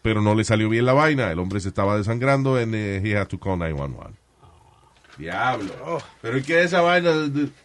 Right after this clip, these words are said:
Speaker 1: tú confías en un pana tuyo con un six-pack de cerveza colgando en la mano.
Speaker 2: Yeah, man, it's
Speaker 1: Lócame, por favor.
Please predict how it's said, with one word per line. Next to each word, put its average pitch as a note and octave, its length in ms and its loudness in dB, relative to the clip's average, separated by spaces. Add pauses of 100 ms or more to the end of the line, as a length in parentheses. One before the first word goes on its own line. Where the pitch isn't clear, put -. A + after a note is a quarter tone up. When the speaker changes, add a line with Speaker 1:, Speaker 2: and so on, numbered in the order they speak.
(120)
Speaker 1:
tú C#3+ 100 -2
confías E3 340 2
en E3 60 2
un D#3+ 300 -2 (500)
pana D#3+ 300 2
tuyo D#3 320 2
con C3+ 100 0
un C#3+ 120 4
six-pack C#3 400 -2
de D3+ 100 0
cerveza C#3+ 380 2
colgando C3 400 0
en B2+ 60 0
la A#2+ 80 -2
mano. B2 260 0
Speaker 2:
Yeah, D#4 340 2
man, C4+ 180 2
it's - 100 -2
Speaker 1:
Lócame, G3 420 6
por F#3+ 100 6
favor. E3+ 600 6